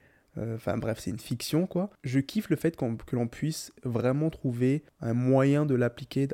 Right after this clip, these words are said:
à la vraie vie, tu vois. Là, dans ce manga, les ennemis de Thorfinn, le personnage principal, donc, c'est tout le monde, c'est la terre entière, il déteste tout le monde, euh, même s'il a un ennemi en particulier, mais bref,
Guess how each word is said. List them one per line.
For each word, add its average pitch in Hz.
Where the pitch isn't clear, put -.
à 120
la 113
vraie 113
vie, 127
tu -
vois. 107
Là, 127
dans 131
ce 123
manga, 120
les 117
ennemis 117
de 120
Thorfinn, 135
le -
personnage 101
principal, 131
donc, 135
c'est -
tout -
le 127
monde, 117
c'est 110
la 110
terre 110
entière, 117
il 110
déteste 117
tout 135
le 131
monde, 123
euh, -
même 120
s'il 131
a 113
un 131
ennemi 127
en 120
particulier, 120
mais 110
bref, 110